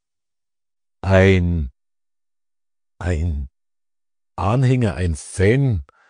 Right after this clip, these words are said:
ähm, von anderen Clubs, äh, natürlich unser Lieblingsgegner, den, der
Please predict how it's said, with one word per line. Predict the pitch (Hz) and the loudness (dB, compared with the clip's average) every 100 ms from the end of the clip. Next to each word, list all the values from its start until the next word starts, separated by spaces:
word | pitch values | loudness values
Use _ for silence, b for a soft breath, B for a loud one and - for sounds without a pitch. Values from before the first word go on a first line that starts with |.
| b b | b b
ähm, | 92 87 82 78 76 67 62 _ _ _ | -6 -4 -2 -2 -4 -8 -12 _ _ _
von | - 101 85 | -8 -6 -2
anderen | 110 127 131 127 | -2 0 2 2
Clubs, | 104 127 - - - - _ _ _ _ _ | 2 2 2 -6 -12 -16 _ _ _ _ _
äh, | 92 87 87 85 85 | -4 -2 0 0 -4
natürlich | 64 87 87 - 110 104 | -6 -6 -6 -2 0 0
unser | 104 92 87 | 0 0 0
Lieblingsgegner, | 90 110 120 120 113 - 95 82 101 104 113 98 | 0 0 -2 -2 -6 -8 -10 -6 -6 -4 -4 -4
den, | 92 87 87 78 | -4 -6 -6 -6
der | 85 76 | -8 -8